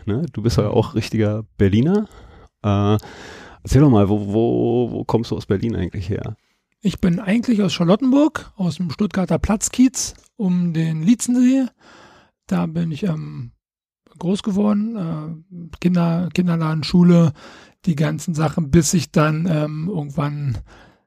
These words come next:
Speaker 2: ähm, angefangen habe, Musik zu hören. Äh,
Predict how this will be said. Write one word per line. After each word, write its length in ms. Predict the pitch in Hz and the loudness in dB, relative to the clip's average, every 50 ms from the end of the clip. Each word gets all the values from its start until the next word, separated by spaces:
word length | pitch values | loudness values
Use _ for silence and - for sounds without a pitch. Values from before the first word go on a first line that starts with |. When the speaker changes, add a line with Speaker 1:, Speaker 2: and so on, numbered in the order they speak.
| _ _ _ _ - | _ _ _ _ -4
Speaker 2:
ähm, 960 | - 147 139 139 139 147 156 147 143 143 143 143 139 135 139 147 156 185 - | -2 -2 0 0 -2 -2 -4 -4 -6 -6 -8 -8 -8 -8 -8 -10 -12 -14 -12
angefangen 400 | - - 147 151 135 - 160 151 | -8 -6 -6 -6 -4 -6 -6 -6
habe, 140 | 151 147 147 | -6 -8 -6
Musik 320 | 147 147 139 160 214 - | -4 -2 0 0 0 0
zu 100 | - 233 | 2 2
hören. 380 | 208 202 220 226 240 262 277 - - - _ _ _ _ _ _ _ _ _ _ _ _ _ - | 4 4 4 4 2 0 -2 -6 -8 -12 _ _ _ _ _ _ _ _ _ _ _ _ _ -10
Äh, 220 | 180 131 - 156 | -8 -8 -8 -8